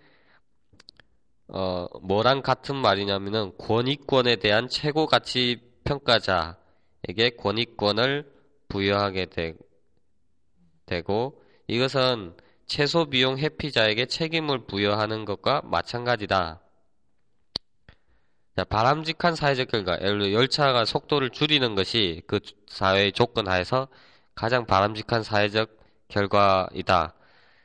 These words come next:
그러면 열차가 속도를 줄이게 하려면은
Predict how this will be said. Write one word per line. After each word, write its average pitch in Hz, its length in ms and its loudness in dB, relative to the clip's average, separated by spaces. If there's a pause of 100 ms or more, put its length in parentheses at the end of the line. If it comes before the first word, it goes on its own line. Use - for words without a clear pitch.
(280)
그러면 127 380 2
열차가 135 460 4
속도를 123 840 2 (180)
줄이게 131 400 2
하려면은 95 720 0